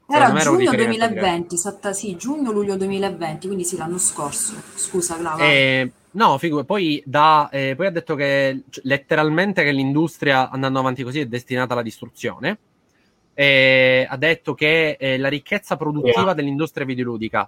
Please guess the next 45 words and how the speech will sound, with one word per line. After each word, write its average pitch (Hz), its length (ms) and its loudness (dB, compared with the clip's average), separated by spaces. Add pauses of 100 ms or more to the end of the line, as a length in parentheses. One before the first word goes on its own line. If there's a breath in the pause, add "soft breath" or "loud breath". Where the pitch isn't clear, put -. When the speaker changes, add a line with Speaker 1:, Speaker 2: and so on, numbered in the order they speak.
Speaker 2:
cioè 123 160 -4
il 110 60 -8
fatto - 260 -2
proprio 131 260 -4
che, 127 300 4
che, 123 140 -6 (160)
che 117 100 -20 (200)
ci 123 160 -12
siano 147 220 0
una 127 120 0
quantità 123 360 -2
di 127 120 -8
soldi, 135 300 -2
come 117 160 -6
si 117 80 -10
diceva 123 300 -2
prima, 143 200 -4
immensi, 120 560 -6 (320)
non 143 160 0
rispecchia 160 480 0
il 139 60 -2
fatto 165 260 0
che 139 60 -6
il 139 80 -2
livello 151 240 -2
di 135 60 -4
impatto 139 420 0
culturale 139 800 2
è 131 280 -2
incredibilmente 139 920 -2
limitato, 123 540 0
perché 139 240 -2
ha 135 40 4
lo 123 200 -2
stesso - 400 -6
impatto 143 340 -2
sulle 131 220 -4
stesse - 340 -6
persone 131 380 -6
che 120 80 -8
ci - 100 -20
sono 139 160 -4
dagli 117 220 -2
anni 127 160 0
novanta, 110 580 0